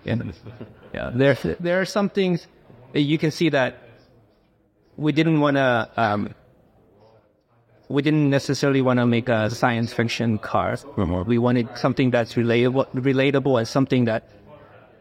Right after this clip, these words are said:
Speaker 1: uh, current R D X or M D X customer could jump right into and be, feel familiar, know how to use it, and just enjoy the drive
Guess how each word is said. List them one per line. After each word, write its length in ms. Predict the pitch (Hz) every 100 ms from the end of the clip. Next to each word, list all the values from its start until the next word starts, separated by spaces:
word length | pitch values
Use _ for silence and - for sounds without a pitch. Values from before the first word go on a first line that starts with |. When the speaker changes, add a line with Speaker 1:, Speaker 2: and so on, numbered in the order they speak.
| - -
Speaker 1:
uh, 200 | 131 120 117
current 460 | - 143 135 117 -
R 160 | 131
D 160 | 127 120
X 180 | 120 -
or 60 |
M 140 | 117 120
D 100 | 113
X 160 | -
customer 400 | - 123 - 120
could 160 | 110 117
jump 280 | 104 104 101
right 160 | 101 101
into 400 | 101 - 117 117
and 340 | - 110 107 - - - - - -
be, 100 | 127 - -
feel 260 | - 131 120
familiar, 680 | - 117 147 170 165 170 170 - 117
know 260 | 123 131
how 60 | 123
to 100 | 113
use 240 | 123 135
it, 100 | 131
and 140 | 104 107
just 220 | 104 - -
enjoy 360 | 135 120 120 104
the 140 | 98
drive 320 | 92 92 85